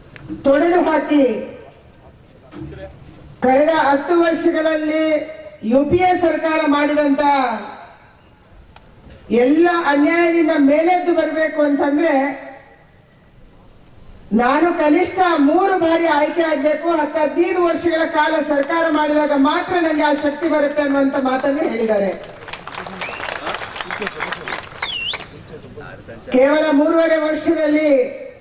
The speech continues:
ನೀವೇನು ಮಾಡಿದ್ರೆ, ಅಚ್ಚಾ ದಿನ್ ಕಹಾ ಹೇ ಅಂತ ಹೇಳಿ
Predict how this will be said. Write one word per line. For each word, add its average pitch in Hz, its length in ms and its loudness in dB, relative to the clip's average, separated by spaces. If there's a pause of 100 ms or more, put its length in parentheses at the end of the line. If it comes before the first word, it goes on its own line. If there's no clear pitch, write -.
(360)
ನೀವೇನು 339 460 2
ಮಾಡಿದ್ರೆ, 302 480 2
ಅಚ್ಚಾ 311 400 0
ದಿನ್ 302 320 0 (760)
ಕಹಾ 330 420 2
ಹೇ 294 180 2
ಅಂತ 277 240 0
ಹೇಳಿ 302 340 0